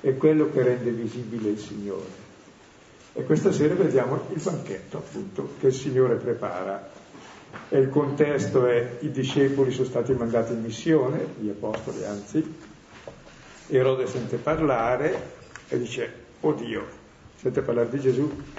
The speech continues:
Il Battista è risorto dai morti e ha raccontato la storia del Battista col suo banchetto, lo stile di vita che è quello normale per tutti.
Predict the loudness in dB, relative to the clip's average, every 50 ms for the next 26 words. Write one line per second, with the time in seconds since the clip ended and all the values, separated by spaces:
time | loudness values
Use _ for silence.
0 | -12 -12 -10 -10 -10 -12 -12 -14 -14 -16 -20 -20 -20 -20 -20 -20 -20 -20 -20 -20
1 | -14 _ -8 0 2 2 2 4 2 2 2 4 4 4 4 4 2 2 2 2
2 | 2 2 4 4 2 2 2 2 2 2 2 4 2 2 2 4 0 2 2 2
3 | 0 0 -2 -2 0 0 0 0 2 0 0 -2 -2 -2 -2 0 0 0 0 0
4 | -2 -2 -4 -6 -6 -4 -6 -6 -6 -2 -4 -4 -2 2 0 0 0 0 0 0
5 | 0 0 -2 -4 -4 -6 -6 -6 -6 -6 -8 -4 -4 -2 -2 -2 -4 -2 -4 0
6 | 0 0 2 2 0 0 0 -2 -4 -4 -2 -2 -2 -2 -2 -4 -8 -12 -4 0
7 | 0 0 0 0 0 0 0 0 0 0 0 0 -2 -2 -4 -4 -4 -4 -4 -4
8 | -4 -6 -8 -8 -10 -10 -10 -10 -12 -10 -8 -8 -8